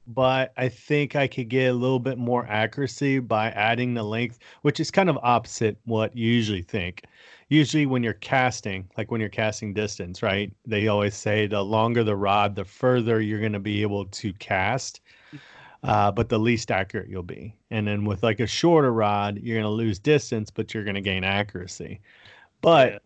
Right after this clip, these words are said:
Speaker 1: when you're just flipping and pitching, I think that the extra rod length is gonna help me reach my target.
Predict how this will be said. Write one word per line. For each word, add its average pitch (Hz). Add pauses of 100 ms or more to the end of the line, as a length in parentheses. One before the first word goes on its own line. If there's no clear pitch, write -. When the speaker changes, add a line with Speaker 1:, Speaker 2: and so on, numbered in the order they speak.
Speaker 1:
when 120
you're 113
just 127
flipping 127
and 101
pitching, 107 (540)
I 120
think 139 (100)
that 120
the 127
extra 123
rod 107
length 135
is 110
gonna 110
help 113
me 117
reach 104
my 107
target. 123